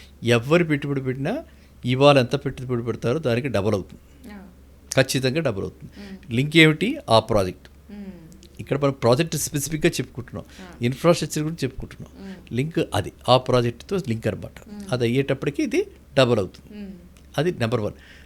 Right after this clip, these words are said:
Speaker 1: నెంబర్ టూ, ఇప్పుడు కొన్ని ప్లేసెస్ ఉన్నాయి, ఏవి, like, you know, కొల్లూరు,
Speaker 2: మ్మ్.
Speaker 1: వెలిముల, శ్రీ చైతన్య వాళ్ళవి,
Speaker 2: మ్మ్.
Speaker 1: అక్కడ బోల్డన్ని మ్యాక్సిమం what you call గేటెడ్ కమ్యూనిటీస్, విల్లా
Speaker 2: ఆ.
Speaker 1: ప్లాట్స్,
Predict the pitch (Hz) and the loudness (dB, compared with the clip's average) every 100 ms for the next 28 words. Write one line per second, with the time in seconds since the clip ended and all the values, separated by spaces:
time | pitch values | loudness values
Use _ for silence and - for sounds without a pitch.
0 | - 110 113 135 147 131 156 - - - | -10 -2 0 2 2 2 0 0 -6 -20
1 | - - 139 135 160 156 160 160 156 151 | -20 -10 -8 -8 -4 -2 0 2 2 2
2 | 147 117 98 92 - - - - - - | -2 -4 -6 -8 -12 -20 -20 -20 -20 -6
3 | 135 139 135 127 120 120 - - 123 131 | 0 0 0 -4 -6 -10 -16 -4 0 0
4 | - 123 285 - - 127 117 117 - - | 0 -2 -4 -4 2 4 4 2 0 -20
5 | - 208 190 180 - - - 117 117 113 | -16 -14 -14 -18 -20 -20 -6 -2 0 0
6 | 107 104 - - - - - - 127 127 | -2 -2 -8 -20 -20 -20 -14 -6 -4 -2
7 | 117 110 107 101 95 104 127 - 202 196 | -2 -2 -2 -2 -6 -8 -14 -18 -18 -16
8 | 190 113 - 113 - 101 - 107 110 110 | -10 -8 -8 -8 -8 -12 -6 -2 0 -2
9 | 104 104 104 - - 57 - 110 123 107 | -2 -4 -6 -10 -18 -12 0 2 2 2
10 | 131 131 131 104 120 131 120 104 107 123 | 2 2 0 -4 -10 -14 -8 -8 -6 -6
11 | 208 - - - - - 117 117 117 117 | -6 -12 -20 -20 -20 -8 -2 0 0 -4
12 | 104 104 98 98 95 101 95 90 95 95 | -4 -4 -8 -10 -10 -10 -10 -8 -6 -2
13 | 107 120 117 104 95 - | 2 2 2 -2 -2 -8